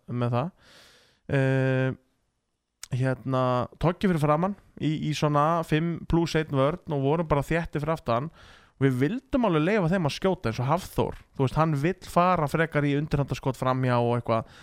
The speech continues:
Þannig að við vorum svolítið að bjóða honum og kom bara beint upp í skot og hann var ekkert alveg að þiggja það. Þannig að hún leið ekki nógu vel þar,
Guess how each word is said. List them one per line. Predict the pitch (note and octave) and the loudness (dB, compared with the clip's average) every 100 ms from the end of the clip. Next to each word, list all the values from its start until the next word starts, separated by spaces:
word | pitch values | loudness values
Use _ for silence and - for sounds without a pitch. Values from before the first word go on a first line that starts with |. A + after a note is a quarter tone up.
| - | -6
Þannig | C3 B2+ | 0 2
að | A#2+ - - | 0 -2 2
við | C#3 | 2
vorum | G3 | 4
svolítið | F3 D3 | 0 0
að | B2+ | 2
bjóða | D3 A3+ | 2 4
honum | E3 C3 | 2 0
og | |
kom | D3+ | 0
bara | C#3 - | 0 0
beint | F3+ - | -2 -2
upp | C3 | -4
í | |
skot | - F#3+ - | 0 0 0
og | B2 | 0
hann | D#3 D#3 | -2 0
var | A3+ | -2
ekkert | F3 D#3 | -2 0
alveg | C#3+ C3 | 0 -2
að | |
þiggja | G3 - D3 | -4 -2 -2
það. | A#2+ - _ _ - | -2 -6 _ _ -4
Þannig | B2 | -2
að | C3+ | 0
hún | C3+ | 0
leið | C#3+ G#3 E3+ | 0 -2 -4
ekki | D#3+ | -2
nógu | D#3+ D3+ | -2 0
vel | F3 D#3 | 0 -2
þar, | - C3+ | -2 -4